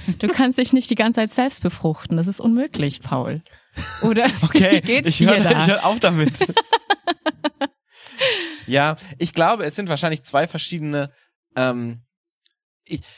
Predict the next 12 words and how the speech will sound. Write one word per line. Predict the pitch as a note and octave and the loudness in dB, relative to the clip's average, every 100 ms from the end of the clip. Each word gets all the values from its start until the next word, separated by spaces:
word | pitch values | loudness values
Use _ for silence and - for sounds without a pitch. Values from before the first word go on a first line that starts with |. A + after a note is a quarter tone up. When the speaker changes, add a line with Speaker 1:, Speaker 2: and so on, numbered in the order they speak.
| _ | _
Speaker 2:
ich | - D#3+ | -10 -6
glaube, | D#3 F3 F3+ | 0 0 0
der | D#3 | -4
Prozess | - C#3+ F3+ F#3+ | -4 -6 -4 -4
ist | F#3 E3 | -4 -4
der | A#2 | 0
gleiche, | A2 A#2 G#2 | 0 -2 -4
über | D#2 | -6
den | E2+ E2 | -6 -8
wir | E2 | -10
sprechen. | - D#2 E2+ A2+ D#3 - _ _ | -10 -10 -10 -10 -12 -14 _ _
Ähm, | A#2+ A#2+ A#2+ A#2+ A#2+ | -4 -2 -2 -4 -8